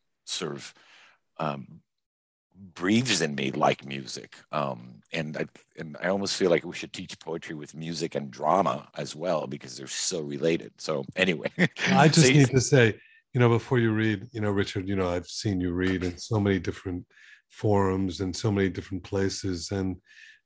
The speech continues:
Speaker 2: um, there's no one better to capture what you just said during a poetry reading than Richard Blanco. So, you know, you, you've got that nailed,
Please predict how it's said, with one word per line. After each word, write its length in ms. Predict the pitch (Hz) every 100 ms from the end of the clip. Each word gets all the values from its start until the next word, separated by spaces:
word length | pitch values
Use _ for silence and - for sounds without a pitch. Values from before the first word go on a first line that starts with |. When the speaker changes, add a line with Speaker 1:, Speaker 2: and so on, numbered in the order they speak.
| -
Speaker 2:
um, 460 | 110 101 98 98 104 _ _ _ _ _
there's 260 | 123 110 101
no 160 | 120
one 220 | 113 107 95
better 600 | 107 110 110 95 87 - _ _ _ -
to 100 | 117
capture 920 | - - 117 - - 113 101 95 90 - - - _ _
what 200 | 113 107
you 160 | 107 95
just 440 | 87 107 - -
said 520 | 117 107 101 90 85 - _ _ _ _
during 260 | - 104 98
a 60 | 95
poetry 520 | - 107 98 - 101
reading 400 | 95 92 90 90
than 160 | 92
Richard 340 | 92 92 - 85
Blanco. 480 | 87 87 85 85 71
So, 500 | - 104 95 90 - - - _ -
you 60 | 107
know, 140 | 101
you, 260 | 101 117 120
you've 340 | 110 117 -
got 260 | 113 101 -
that 200 | 98 90
nailed, 640 | 92 98 98 85 78 73